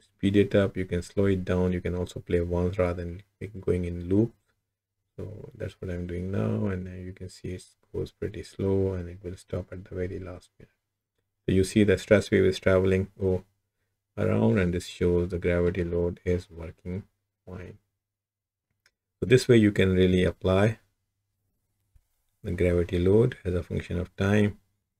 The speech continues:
and you can also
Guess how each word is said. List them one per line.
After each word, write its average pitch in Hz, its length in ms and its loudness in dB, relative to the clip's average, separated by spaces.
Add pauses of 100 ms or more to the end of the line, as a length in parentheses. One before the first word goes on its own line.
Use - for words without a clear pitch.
(440)
and 87 720 -4 (1080)
you 98 120 -12
can 87 260 -2
also 95 640 0